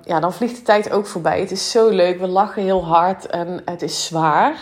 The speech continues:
Maar het voelt, het voelt altijd weer zo lekker. Dus ik ben heel blij dat zij weer, eh, terug is van vakantie.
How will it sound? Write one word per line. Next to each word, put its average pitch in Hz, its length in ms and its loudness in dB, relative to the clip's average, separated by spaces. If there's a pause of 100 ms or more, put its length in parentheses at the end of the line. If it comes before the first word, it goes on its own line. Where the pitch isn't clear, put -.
(120)
Maar 190 220 -2
het - 120 -6
voelt, 220 460 -8
het 180 200 -14
voelt 233 280 -6
altijd 180 220 -8
weer 175 140 -4
zo 170 220 -2
lekker. 160 220 -6
Dus 180 140 -6
ik 202 60 -8
ben 202 120 0
heel 247 220 4
blij 226 240 2
dat 202 120 -4
zij 185 200 -2
weer, 170 260 0
eh, 165 120 -2 (520)
terug 330 260 0
is 339 140 -2
van 277 180 4
vakantie. 240 720 -2